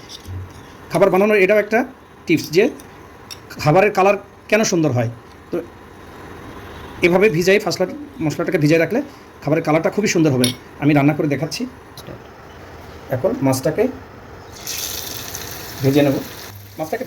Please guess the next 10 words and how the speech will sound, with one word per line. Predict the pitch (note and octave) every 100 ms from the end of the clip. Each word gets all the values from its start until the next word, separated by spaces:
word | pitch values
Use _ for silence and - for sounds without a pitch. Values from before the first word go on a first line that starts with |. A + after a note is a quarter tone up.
| F3+
বেশি | A3+ C4 C4 - - - - -
ভাজবো | D#3+ F3 D3+
না। | - - - - - - - - - - - - - - - - - - - - D#3
আর | D#3 -
এই | G#3+ -
তেলের | A3+ A#3+
মধ্যেই | A#3 A#3+ A3+
আমি | A3+ - D3
রান্নাটা | D3 D#3 D#3+
করব, | C#3+